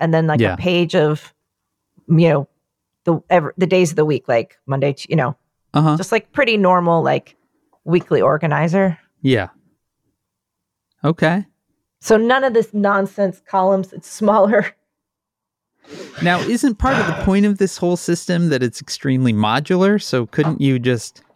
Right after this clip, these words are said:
Speaker 2: strip out the things you don't like? Or this is, like, the base layer of this is just
Speaker 1: Right.
Speaker 2: incorrect. And so you need a, a whole new base layer.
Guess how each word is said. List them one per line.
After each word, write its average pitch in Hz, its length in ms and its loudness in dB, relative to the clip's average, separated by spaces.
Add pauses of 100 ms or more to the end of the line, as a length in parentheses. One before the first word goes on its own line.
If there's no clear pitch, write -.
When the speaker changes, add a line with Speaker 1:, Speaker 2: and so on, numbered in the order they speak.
(1000)
Speaker 2:
strip - 540 -4
out 127 240 -2 (120)
the 131 160 -2
things 139 480 -2
you 123 100 -2
don't 117 240 -2
like? 156 400 -4 (280)
Or 135 120 4
this 131 280 -2
is, 117 140 -2
like, 110 300 -2
the 113 140 -4
base 127 420 -2
layer 104 400 0
of 95 180 -6
this 98 300 -4
is 95 220 -2
just - 480 -8 (600)
Speaker 1:
Right. 185 280 0
Speaker 2:
incorrect. 123 420 -4
And 101 140 -2
so - 100 -2
you 101 160 0
need 101 280 0
a, 92 180 0 (120)
a 107 40 -4
whole 107 260 0
new 101 160 0
base 101 400 -4
layer. - 380 -6